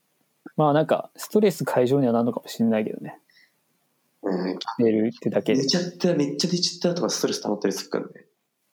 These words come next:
Speaker 1: まあ逆にね。
Speaker 2: 逆に。
Speaker 1: あ、そ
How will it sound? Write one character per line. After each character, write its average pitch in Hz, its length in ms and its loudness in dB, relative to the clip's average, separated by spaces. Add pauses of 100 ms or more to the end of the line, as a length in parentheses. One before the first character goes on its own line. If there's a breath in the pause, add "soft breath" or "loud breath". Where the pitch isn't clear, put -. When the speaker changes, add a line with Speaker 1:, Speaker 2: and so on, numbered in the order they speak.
(260)
Speaker 1:
ま 151 140 4
あ 135 60 4
逆 127 240 4
に 131 120 2
ね。 175 300 0
Speaker 2:
逆 - 220 0
に。 - 300 -4 (1500)
Speaker 1:
あ、 - 80 -6
そ - 320 0